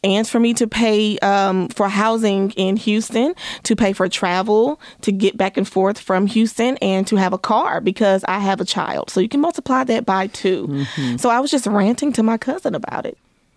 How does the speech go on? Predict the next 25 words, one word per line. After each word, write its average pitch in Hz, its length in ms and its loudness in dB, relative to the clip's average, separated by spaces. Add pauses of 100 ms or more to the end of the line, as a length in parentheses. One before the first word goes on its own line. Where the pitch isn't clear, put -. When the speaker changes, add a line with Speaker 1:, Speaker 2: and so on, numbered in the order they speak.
(120)
Speaker 1:
A - 60 -8
few 220 260 2
hours 220 260 0
later, 254 340 -2 (480)
she - 140 -4
said, 214 180 0
"I 214 60 2
started 233 380 0
this 214 120 -6
GoFundMe 226 680 -2
campaign 202 500 -4
for - 240 -8
you." 254 160 -10 (680)
And 220 140 0
I 247 60 -4
was 277 180 -12
like, 240 300 0 (160)
"Do - 60 -6
you - 160 -14 (100)
think 381 240 -2
people 269 340 2
really 214 320 4
gonna, 208 480 2
you 330 160 2
know, 440 400 0